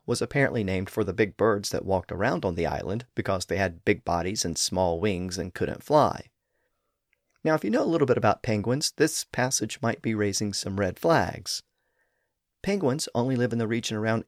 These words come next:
Antarctica in the southern hemisphere. They don't live in the Arctic in the northern hemisphere.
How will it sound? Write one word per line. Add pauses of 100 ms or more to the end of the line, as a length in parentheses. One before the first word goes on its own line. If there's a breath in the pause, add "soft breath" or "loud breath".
Antarctica
in
the
southern
hemisphere. (540)
They
don't
live
in
the
Arctic
in
the
northern
hemisphere.